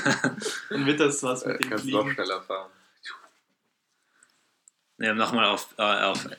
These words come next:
Speaker 1: Pizza und so zurückzukommen. Ich, äh, <laughs> ich, äh, fahr ja morgen nach Hause und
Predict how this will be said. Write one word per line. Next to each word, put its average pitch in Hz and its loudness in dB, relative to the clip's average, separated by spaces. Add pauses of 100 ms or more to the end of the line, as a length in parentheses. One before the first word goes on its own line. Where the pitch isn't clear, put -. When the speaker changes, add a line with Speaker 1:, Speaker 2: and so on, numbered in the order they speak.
(240)
Speaker 1:
Pizza 135 2
und 113 2
so 101 -2
zurückzukommen. 120 -2 (360)
Ich, 123 4
äh, - 6 (300)
<laughs> - 0
ich, - -2 (180)
äh, 107 4
fahr 107 2
ja 101 2
morgen 104 -2
nach 101 -8
Hause 113 -2 (1040)
und 101 0